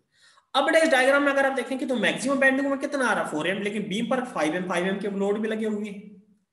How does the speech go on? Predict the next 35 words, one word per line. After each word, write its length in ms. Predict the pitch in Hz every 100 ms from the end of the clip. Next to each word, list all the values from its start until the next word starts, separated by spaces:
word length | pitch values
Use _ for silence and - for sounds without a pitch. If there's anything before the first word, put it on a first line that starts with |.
| _ 247
ठीक 120 | 247
है, 280 | - - -
लेकिन 180 | 185 214
section 360 | - 180 180 262
में 120 | 294
जो 100 | 254
मैक्सिमम 480 | 180 180 240 240 196
bending 360 | 156 170 180
movement 260 | 180 175 147
आ 40 |
रहा 100 | 139
है 60 | 147
बेटा, 140 | 160
वो 100 | 175
कितना 240 | 185 190 190
आ 60 |
रहा 100 | 214
है? 160 | - -
फ़ोर 200 | - -
एम। 80 | - - _ _ _ _ _ _ _ _ _ _
निकाल 220 | 190 226 269
लोगे 160 | 285
इस 100 | 302
तरह 140 | 294 294
से, 140 | 320 - - - _ _ _ _ _
बहुत 300 | 165 180 180
अच्छे। 160 | - - - - _ _ _ _ _ _ _ _ _ _ _ _ _ _ _ _ _ _ _ _ _ _
कुलदीप, 340 | 202 220 311 311 - - - _ _ _ _ _ _ _ -
deep 240 | 170 -
understanding 520 | 254 254 254 254 269
चल 200 | 254 262
रही 120 | 269 311
है 120 | 302
बच्चे? 200 | - 226 - - - _ _ _ _ _ _ _ _ _ _ _ _ _ _ _ _ _ _ _ _ _
मोहित, 340 | 160 208 269